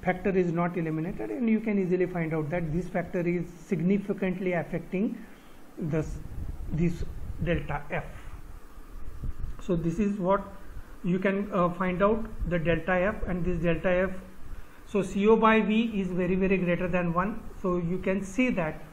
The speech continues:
delta F is directly proportional to or is equivalent to V by lambda zero. So I can directly say that the change in frequency is proportional to, is proportional to velocity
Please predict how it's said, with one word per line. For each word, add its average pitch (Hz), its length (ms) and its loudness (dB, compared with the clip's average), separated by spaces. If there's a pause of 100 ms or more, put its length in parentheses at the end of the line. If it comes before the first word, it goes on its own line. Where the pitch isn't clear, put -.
(240)
delta 185 300 2
F 220 340 6 (540)
is 190 300 2
directly 185 600 2
proportional 175 720 0
to 170 220 0
or 170 260 0
is 170 220 0
equivalent 165 580 0
to 170 120 0
V 196 320 2
by 165 360 0
lambda 147 480 0
zero. 170 260 0 (380)
So 190 300 0
I 180 100 6
can 190 240 0
directly 208 560 2
say 185 220 2
that 147 340 -2 (460)
the 185 200 0
change 247 380 4
in 240 180 4
frequency 170 680 -2 (240)
is 170 200 0 (100)
proportional 214 800 4 (180)
to, 196 220 4 (800)
is 180 160 -2
proportional 175 720 -2 (100)
to 180 240 -2 (440)
velocity 175 720 2